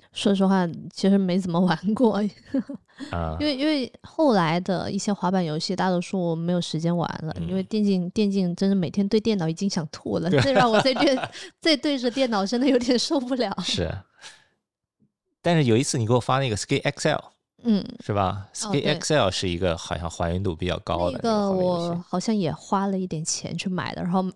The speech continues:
Speaker 1: 玩了没，
Speaker 2: 哦。
Speaker 1: 没几个小时吧，因为总觉得就滑一半就摔地上，滑一半摔地上。
Speaker 2: 所以你玩游戏只是在P C电脑上玩，家里有游戏机吗？
Speaker 1: 嗯，没有，暂时没有。
Speaker 2: 哦，没有，是吧？Xbox、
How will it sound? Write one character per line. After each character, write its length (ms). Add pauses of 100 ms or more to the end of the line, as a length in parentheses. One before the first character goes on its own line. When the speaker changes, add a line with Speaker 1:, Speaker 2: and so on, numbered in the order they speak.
Speaker 1:
玩 180
了 260
没， 200
Speaker 2:
哦。 60
Speaker 1:
没 220
几 120
个 80
小 240
时 180
吧， 120
因 140
为 80
总 240
觉 120
得 100
就 100
滑 240
一 100
半 280
就 100
摔 220
地 140
上， 220
滑 180
一 40
半 200
摔 220
地 160
上。 180 (600)
Speaker 2:
所 180
以 80
你 100
玩 160
游 80
戏 160
只 160
是 100
在 200
P 180
C 140
电 140
脑 140
上 120
玩， 120 (140)
家 160
里 100
有 120
游 140
戏 120
机 160
吗？ 220
Speaker 1:
嗯， 300
没 220
有， 100 (100)
暂 60
时 60
没 40
有。 60
Speaker 2:
哦， 420
没 120
有， 160
是 120
吧？ 140
Xbox、 500